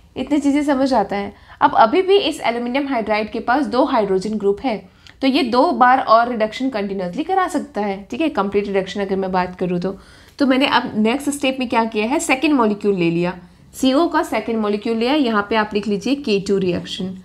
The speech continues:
जैसे ही सेकंड मॉलिक्यूल लिया, सेम, सेम प्रोसीजर होगी, अभी भी सेम ही केस होगा। क्या होगा, ये जो हमारे पास ये जो एल्यूमिनियम है वो अभी भी इलेक्ट्रॉन डेफिशिएंट सेंटर है, क्योंकि ये इलेक्ट्रॉन डेफिशिएंट है, इलेक्ट्रॉन डेफिशिएंट है।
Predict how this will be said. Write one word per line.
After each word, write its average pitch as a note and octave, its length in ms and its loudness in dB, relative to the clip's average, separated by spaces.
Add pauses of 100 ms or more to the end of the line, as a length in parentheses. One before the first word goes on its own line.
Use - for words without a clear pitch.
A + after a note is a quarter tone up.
(440)
जैसे B3+ 280 0
ही E4+ 80 2
सेकंड C4+ 320 0
मॉलिक्यूल B3+ 360 -2
लिया, C4 180 2
सेम, C#4 440 0
सेम A#3+ 240 -2
प्रोसीजर A#3+ 440 -4
होगी, A#3 260 0
अभी A3 180 -2
भी C#4 180 4
सेम A3+ 300 0
ही A#3 80 -2
केस A3+ 240 -4
होगा। G#3+ 280 -2 (520)
क्या A#3 120 4
होगा, C#4 340 2 (640)
ये B3 220 0
जो D#4 180 2
हमारे A3+ 320 2
पास B3 420 0 (180)
ये B3 160 0
जो B3 140 0
एल्यूमिनियम G#3+ 560 2
है A3+ 200 -2
वो C4 180 -2
अभी G3 220 0
भी A3 140 -4
इलेक्ट्रॉन A3 600 0
डेफिशिएंट G#3+ 600 0
सेंटर A3+ 380 0
है, E4+ 160 -4 (420)
क्योंकि B3 220 0
ये C4 180 2
इलेक्ट्रॉन A#3+ 480 2
डेफिशिएंट A3 540 0
है, E4 140 2
इलेक्ट्रॉन G3+ 600 0
डेफिशिएंट G#3+ 640 0
है। C#4 160 -4